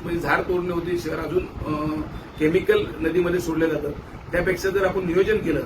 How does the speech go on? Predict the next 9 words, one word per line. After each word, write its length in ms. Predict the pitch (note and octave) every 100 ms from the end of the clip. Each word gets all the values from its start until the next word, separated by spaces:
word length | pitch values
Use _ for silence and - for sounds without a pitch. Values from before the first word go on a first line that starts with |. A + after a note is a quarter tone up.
| - - - -
आणि 140 | D#3+
प्लॅस्टिकचं 580 | G3 - F#3+ - - -
रिसायकलिंग 680 | F#3 F3 F#3+ F#3+ A3 A#3+ A#3
प्लांट 280 | F#3+ F#3+ F#3
करून 320 | E3 D#3+ D3 - - - -
विभाग 240 | D3+ F#3 F#3+
वाईज, 260 | F#3+ G3+ F#3+
प्रभाग 560 | - - D#3 D#3 F#3
वाईज 320 | F#3 F#3 G3